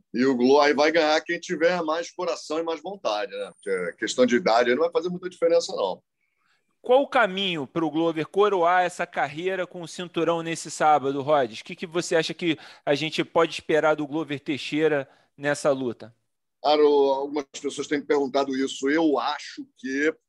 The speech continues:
Speaker 1: assim, na trocação os dois são iguais, os dois aguentam, né,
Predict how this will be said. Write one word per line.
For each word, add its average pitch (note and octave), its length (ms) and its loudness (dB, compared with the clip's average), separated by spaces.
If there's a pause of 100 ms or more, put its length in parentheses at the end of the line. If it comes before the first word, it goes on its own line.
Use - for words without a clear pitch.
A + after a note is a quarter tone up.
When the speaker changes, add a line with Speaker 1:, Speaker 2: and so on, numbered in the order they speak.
(280)
Speaker 1:
assim, - 240 -16
na B2 120 -6
trocação D#3 600 -4
os C3+ 120 -8
dois C#3+ 240 -2
são C#3 120 -4
iguais, C3 680 -2 (500)
os - 100 -20
dois C#3 220 -2
aguentam, B2+ 580 -4 (220)
né, B2+ 180 -4